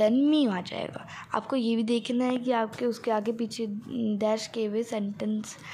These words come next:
ब्लैंक है ना ये, तो ब्लैंक वाले सें-, वो, के आगे और पीछे क्या है। ओके, तो बी वाला देख लेते हैं, ए देख ले, बी देखते हैं। He is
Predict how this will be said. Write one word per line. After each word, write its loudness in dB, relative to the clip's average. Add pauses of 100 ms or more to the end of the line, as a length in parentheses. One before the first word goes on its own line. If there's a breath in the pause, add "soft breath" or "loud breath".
(260 loud breath)
ब्लैंक 4
है -2
ना 0
ये, -2 (320 loud breath)
तो -2
ब्लैंक 0
वाले 2
सें-, -2 (180)
वो, 0 (800)
के -2
आगे 2
और 0
पीछे -8
क्या -4
है। -6 (1000 loud breath)
ओके, -2
तो -4
बी 2
वाला 2
देख 0
लेते -2
हैं, -2
ए 2
देख -4
ले, 4
बी 0
देखते -4
हैं। -4 (2000 loud breath)
He 6 (120)
is 8